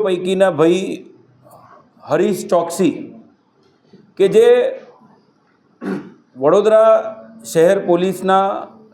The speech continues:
રેકોર્ડ પ્રમાણે ગોત્રી પોલીસ સ્ટેશનના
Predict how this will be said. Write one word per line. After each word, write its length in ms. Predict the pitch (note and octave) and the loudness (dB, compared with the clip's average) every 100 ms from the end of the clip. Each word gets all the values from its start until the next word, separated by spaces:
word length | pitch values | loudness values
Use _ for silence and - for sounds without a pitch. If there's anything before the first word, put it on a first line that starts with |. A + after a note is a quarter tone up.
| C3+ | -2
રેકોર્ડ 380 | D#3+ D#3+ A3 A3+ | -2 2 2 2
પ્રમાણે 400 | G3+ F#3+ G3 F3 C3+ - - _ _ _ _ _ | 0 0 0 0 -4 -10 -20 _ _ _ _ _
ગોત્રી 400 | C#3 E3+ G#3 G#3 | -2 0 -2 2
પોલીસ 200 | G3 G3+ | 2 2
સ્ટેશનના 640 | G3 F#3 F3+ F#3+ G3 G3+ | 0 0 2 0 2 0